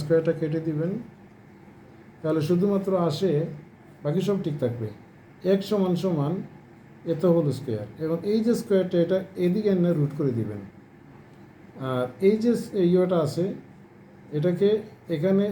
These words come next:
রুট ওভার থাকবে, মানে সেম কন্ডিশনটা। এখানে স্কয়ারটা দেওয়ায় ভুল হয়ে গেছে। তো কী করবেন, এখানে আপনি root over x, এখানে দিবেন root over x, তার মান যা আছে হুবহুই থাকবে, চেঞ্জ হবে না। তাহলে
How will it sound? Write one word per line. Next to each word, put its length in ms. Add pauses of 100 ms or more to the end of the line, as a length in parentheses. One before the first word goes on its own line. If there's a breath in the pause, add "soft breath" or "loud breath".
রুট 180
ওভার 220
থাকবে, 240 (920)
মানে 160 (100)
সেম 180 (260)
কন্ডিশনটা। 520 (120)
এখানে 220 (120)
স্কয়ারটা 400
দেওয়ায় 320
ভুল 180
হয়ে 160
গেছে। 200 (960 loud breath)
তো 80 (380)
কী 180
করবেন, 280 (760)
এখানে 240 (100)
আপনি 140 (100)
root 200
over 180 (280)
x, 40 (400)
এখানে 260
দিবেন 240
root 160
over 160 (120)
x, 20 (240)
তার 120 (100)
মান 200
যা 140
আছে 200
হুবহুই 360
থাকবে, 240 (280)
চেঞ্জ 240
হবে 200
না। 60 (880)
তাহলে 260